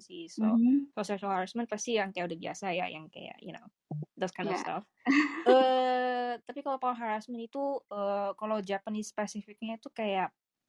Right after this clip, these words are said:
Speaker 1: gimana ya? Eh, eh, misalnya nih kalau di Jepang itu ada kayak,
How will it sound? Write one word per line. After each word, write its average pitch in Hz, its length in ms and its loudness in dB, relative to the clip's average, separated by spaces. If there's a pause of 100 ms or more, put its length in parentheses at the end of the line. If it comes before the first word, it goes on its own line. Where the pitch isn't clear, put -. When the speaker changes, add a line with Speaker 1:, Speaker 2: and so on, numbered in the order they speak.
(340)
Speaker 1:
gimana 196 400 -6
ya? - 60 -14 (880)
Eh, 196 960 4 (260)
eh, 190 180 -2 (1000)
misalnya 226 340 4
nih 285 80 -4
kalau 220 220 2
di 202 100 -4
Jepang 208 240 -2
itu 208 160 -2
ada 240 320 2
kayak, 190 260 0